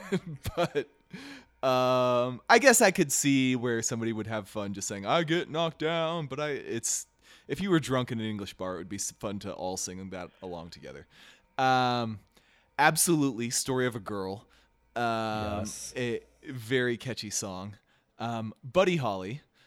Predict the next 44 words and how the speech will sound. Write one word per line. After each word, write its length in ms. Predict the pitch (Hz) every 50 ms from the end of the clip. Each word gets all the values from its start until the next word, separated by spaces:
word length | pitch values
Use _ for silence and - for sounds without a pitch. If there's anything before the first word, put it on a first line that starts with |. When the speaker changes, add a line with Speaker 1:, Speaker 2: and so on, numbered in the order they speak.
| _ _ _ _ -
Speaker 1:
Uh, 500 | 107 107 107 104 101 98 98 98 92 - -
no, 460 | 135 131 127 120 120 120 113 110 101 -
no 140 | 117 120 120
Speaker 2:
Shame. 100 | 110 110
Speaker 1:
explanation 500 | 120 110 104 98 95 90 92 92 92 107
required 400 | 104 - - 123 104 101 101 98
there. 280 | 92 95 92 92 92 - _ _ _ _ _ _ _ _ _ _ _ _ _
Um, 680 | 123 120 120 120 117 117 117 117 117 117 113 110 110 107 - _ _ _ _ _ _ _ 117 117
Damn, 320 | - 147 160 185 202 202
I 100 | 196 175
Wish 200 | 151 151 160 -
I 60 | 175
Was 180 | 151 143 135 117
Your 120 | 120 117
Lover 320 | 113 113 113 110 92 98 92
by 140 | 87 101 110
Sophie 380 | - - 139 120 - 123 117
B. 160 | 104 110 107
Hawkins. 600 | 101 107 101 98 101 - 104 92 90 90 90 101 101
A 120 | 98 113
Speaker 2:
Mm. 40 | 139
Speaker 1:
song. 400 | - - 196 196 196 - - - - _ _ 135
This 220 | 131 165 185 -
was 100 | 190 147
the 80 | 143 156
one 180 | 139 151 151 151
song 240 | - 156 143 131 127
I 100 | 120 117
had, 160 | 120 117 107
did 140 | 101 107 104
not 260 | 107 107 104 - 85
know 240 | 101 98 95 90 87
already. 420 | 85 80 80 82 76 73 76 78 85
Speaker 2:
Oh, 180 | 95 117 120
Speaker 1:
I 80 | 90 90
Speaker 2:
wow. 220 | 92 101 117 110 -
Speaker 1:
probably 280 | 123 123 120 131 123
heard 220 | 113 120 117 113 110
it, 120 | 92 87
but 80 | 107 101
I 100 | 101 101
didn't 220 | 98 104 98 95
recall 320 | 71 87 - 110 95 95 98
it. 140 | 95 69